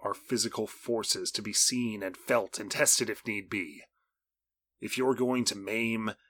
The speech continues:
and kill, it must be in the service of good, fighting against evil,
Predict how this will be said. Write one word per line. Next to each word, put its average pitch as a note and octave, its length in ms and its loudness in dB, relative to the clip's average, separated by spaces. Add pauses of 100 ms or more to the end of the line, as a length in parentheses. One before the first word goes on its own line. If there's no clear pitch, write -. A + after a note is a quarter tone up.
(120)
and G2+ 200 -6
kill, A2 600 2 (300)
it G#2 140 0
must G#2+ 380 2
be A2+ 120 0
in G#2 100 -6
the G2 80 -2
service G#2+ 520 2
of G2 220 -4
good, G2 420 0 (160)
fighting G#2+ 380 4
against G2+ 560 -2
evil, F#2 540 -6